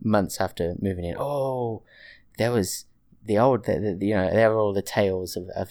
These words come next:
the credit card ring and the, the, the raid, um, and also the previous owner, apparently, who was somewhat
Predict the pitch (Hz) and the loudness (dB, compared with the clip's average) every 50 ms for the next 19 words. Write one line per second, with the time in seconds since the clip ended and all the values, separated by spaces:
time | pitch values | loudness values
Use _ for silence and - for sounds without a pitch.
0 | - - 92 90 - - - 104 - - - - 104 92 92 92 - _ _ - | -6 -6 -6 -6 -2 0 0 0 0 0 -4 -4 -2 -2 -2 -4 -8 _ _ -14
1 | - - 98 101 95 92 92 90 90 92 92 - - 98 90 90 87 87 82 - | -8 -4 -4 -2 -2 -4 -4 -6 -6 -8 -8 -8 -8 -8 -6 -6 -6 -8 -10 -10
2 | - - 98 92 - - - 101 98 98 101 101 101 98 98 95 95 98 - 107 | -2 -2 -2 -2 0 -2 -2 0 2 4 4 2 2 0 -2 -6 -8 -8 -10 -14
3 | - - 104 101 95 92 92 90 90 - - 110 117 120 113 117 120 120 - 117 | -10 -6 -4 -4 -4 -4 -6 -8 -10 -4 -2 0 2 2 2 2 2 2 2 2
4 | 107 104 - - 110 104 101 95 - - 101 104 104 104 98 92 87 - - 92 | 2 4 6 6 6 6 6 2 0 0 0 0 2 0 0 0 0 -2 -2 -4
5 | 95 87 - - 90 90 87 92 98 90 87 85 85 - - - 95 90 87 87 | -4 -4 -6 -4 -4 -4 -4 -4 -4 -4 -6 -6 -6 -6 -4 -4 -2 -2 -4 -6
6 | 87 - | -8 -10